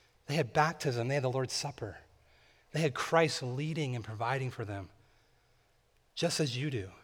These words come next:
And look what it says in verse five. "Nevertheless, with most of them, God was not pleased, for they were overthrown in the wilderness."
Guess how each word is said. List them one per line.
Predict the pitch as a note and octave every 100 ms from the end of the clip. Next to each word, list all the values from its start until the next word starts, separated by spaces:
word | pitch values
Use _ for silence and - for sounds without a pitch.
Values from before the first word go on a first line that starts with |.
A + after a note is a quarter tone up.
| - _
And | C3
look | D3+
what | D#3
it | D#3
says | D3
in | C3+
verse | C3+ B2+
five. | - G#2 F2+ - - _ _ _ _ _ _ _ _ _ _ A#2
"Nevertheless, | B2 C#3+ C#3+ B2+ G2 - - - - _ _ _ _ -
with | B2+ B2+
most | B2+ C#3 -
of | G2+
them, | G2 G2
God | A#2+ B2 C#3
was | A#2+ G#2
not | A#2 B2 A#2
pleased, | - A#2 G2 F2 - - - _
for | A2
they | F#2+ A#2 C3+
were | C3+ A2
overthrown | A2 B2 C3 A2 A2 A#2 G2+ F2+ F#2 - - - _ _ _ _ _ _ _ -
in | G#2+
the | A2
wilderness." | G#2+ G2+ F2+ F2 - -